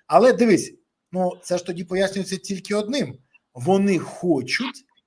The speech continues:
на тлі цього наративу, це не ми програли,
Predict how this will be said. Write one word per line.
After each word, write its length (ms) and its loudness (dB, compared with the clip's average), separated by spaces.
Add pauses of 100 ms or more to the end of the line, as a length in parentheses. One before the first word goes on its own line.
на 200 2
тлі 540 -2
цього 380 -2
наративу, 800 0 (100)
це 200 -2
не 180 -4
ми 260 -4
програли, 680 -2